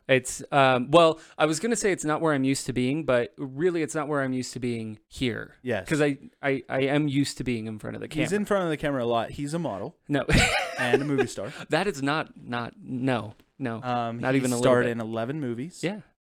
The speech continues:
Speaker 2: Um, we're actually gonna talk about that. That's one of the
Speaker 1: It,
Speaker 2: questions I
Speaker 1: you
Speaker 2: had
Speaker 1: don't
Speaker 2: wrote
Speaker 1: know
Speaker 2: down.
Speaker 1: any of them,
Speaker 2: No, no,
Speaker 1: but
Speaker 2: you've never seen
Speaker 1: yeah,
Speaker 2: any of them.
Speaker 1: no.
Speaker 2: They're all about, uh, gymnasts.
Speaker 1: Uh-huh.
Speaker 2: Uh, you were a
Speaker 1: Um,
Speaker 2: former gymnast.
Speaker 1: but in, in, um, like, the Ukraine.
Speaker 2: Yeah,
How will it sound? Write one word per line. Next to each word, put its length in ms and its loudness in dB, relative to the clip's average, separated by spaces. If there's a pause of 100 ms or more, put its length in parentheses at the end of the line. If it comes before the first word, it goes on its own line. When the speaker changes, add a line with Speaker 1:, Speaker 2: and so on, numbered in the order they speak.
Speaker 2:
Um, 340 -6
we're 140 0
actually 200 -4
gonna 120 -4
talk 140 -6
about 140 -6
that. 100 -6
That's 140 -6
one 100 -4
of 40 -4
the 40 0
Speaker 1:
It, 60 -2
Speaker 2:
questions 260 -6
I 40 0
Speaker 1:
you 40 6
Speaker 2:
had 60 6
Speaker 1:
don't 100 8
Speaker 2:
wrote 60 2
Speaker 1:
know 140 6
Speaker 2:
down. 100 2
Speaker 1:
any 200 2
of 140 -2
them, 220 -4 (100)
Speaker 2:
No, 120 2
no, 60 4
Speaker 1:
but 100 6
Speaker 2:
you've 80 4
never 140 2
seen 200 -2
Speaker 1:
yeah, 80 2
Speaker 2:
any 100 -6
of 80 -10
them. 80 -6
Speaker 1:
no. 240 -4
Speaker 2:
They're 160 4
all 220 2
about, 420 2
uh, 160 -6
gymnasts. 640 -8
Speaker 1:
Uh-huh. 220 -2 (500)
Speaker 2:
Uh, 60 -2
you 160 0
were 100 4
a 40 2
Speaker 1:
Um, 60 -6
Speaker 2:
former 180 2
gymnast. 480 -4
Speaker 1:
but 300 2
in, 600 0 (180)
in, 640 -2
um, 340 -6
like, 160 -8 (240)
the 60 -8
Ukraine. 480 -8 (340)
Speaker 2:
Yeah, 220 -4